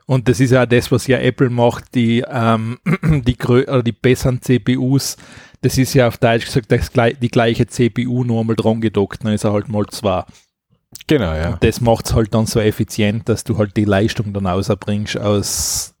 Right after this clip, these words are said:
Speaker 1: den Ding eigentlich, bei den geringen Stromverbrauch.
Speaker 2: Mhm. Eben, das ist eben der Weg, wie es eben Apple macht, also eigentlich zwei C P Us zusammenflanschen.
Speaker 1: Ja.
Speaker 2: Das ist der Weg, wie es, wie es A M D macht, ähm,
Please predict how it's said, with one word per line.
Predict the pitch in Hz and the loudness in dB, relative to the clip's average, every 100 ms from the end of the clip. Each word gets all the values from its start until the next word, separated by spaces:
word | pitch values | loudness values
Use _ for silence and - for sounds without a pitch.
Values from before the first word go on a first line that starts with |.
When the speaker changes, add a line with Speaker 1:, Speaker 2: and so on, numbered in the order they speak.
| - | -2
Speaker 1:
den | 110 110 | -2 0
Ding | 107 113 110 | 0 0 0
eigentlich, | 98 98 101 98 | 0 0 -4 -4
bei | 110 | 0
den | 104 110 | 0 0
geringen | 107 107 117 107 | 0 0 0 -2
Stromverbrauch. | - 110 113 110 - 95 98 - _ _ _ _ _ _ | -2 -2 0 -2 -2 -4 -4 -14 _ _ _ _ _ _
Speaker 2:
Mhm. | - 117 120 - _ - - - - - - | -6 -4 -4 -8 _ -20 -20 -20 -20 -6 2
Eben, | 123 127 | 2 4
das | 113 120 | 0 0
ist | 113 | 0
eben | 110 110 | 0 2
der | 107 104 | 2 4
Weg, | 110 110 | 2 2
wie | 110 | 0
es | 92 | 0
eben | 87 101 107 | 0 0 0
Apple | 117 - 92 | -2 0 0
macht, | 92 107 - | 0 -2 -4
also | 90 98 101 95 | -2 0 0 2
eigentlich | 107 107 101 | 0 0 -2
zwei | - 110 | 0 0
C | - 110 | 0 -2
P | 107 | 0
Us | 107 104 | -2 -2
zusammenflanschen. | - 113 127 101 95 95 120 131 | -4 -4 -2 -2 -2 -4 -6 0
Speaker 1:
Ja. | 143 - - - - | -2 -2 -18 -18 -4
Speaker 2:
Das | 110 98 | -2 0
ist | 117 - | -2 0
der | 98 | 2
Weg, | 107 113 | 2 2
wie | 110 | 0
es, | 101 - | 0 -2
wie | 98 | -4
es | 95 | 0
A | - 107 | 2 2
M | 104 | 4
D | 101 120 | 2 4
macht, | 120 127 - - - - - | 2 0 -2 -16 -20 -14 -4
ähm, | 104 107 107 110 113 113 90 | 0 2 2 0 -4 -8 -12